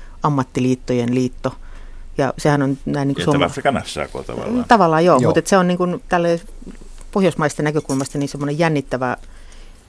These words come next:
Speaker 1: yhdistymä, että tavallaan
Speaker 3: Mm.
Speaker 1: tämmönen ammattiliittojen keskusliitto ilmoittaa, että me kannatamme tätä puoluetta ja meidän jäsenemme ovat nyt tällä puolella ja näin, et se,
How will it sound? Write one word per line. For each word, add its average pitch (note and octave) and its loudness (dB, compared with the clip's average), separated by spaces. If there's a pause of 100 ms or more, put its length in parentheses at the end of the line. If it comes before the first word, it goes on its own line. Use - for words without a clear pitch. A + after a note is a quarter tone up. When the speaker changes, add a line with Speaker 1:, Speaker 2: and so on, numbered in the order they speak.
Speaker 1:
yhdistymä, C3+ -2
että B2 -8
tavallaan B2+ -2
Speaker 3:
Mm. - -16
Speaker 1:
tämmönen B2+ -2
ammattiliittojen C#3 -2
keskusliitto C#3+ -2
ilmoittaa, C3+ 0
että B2+ -6
me C3+ -2
kannatamme B2 -2
tätä C3 0
puoluetta A#2+ -2
ja A#2 -2
meidän B2 -4
jäsenemme A#2+ -6 (160)
ovat - -8
nyt D3+ -14
tällä C3 -6
puolella F#2 -8
ja E2 -14 (120)
näin, C3 -10
et - -12
se, - -8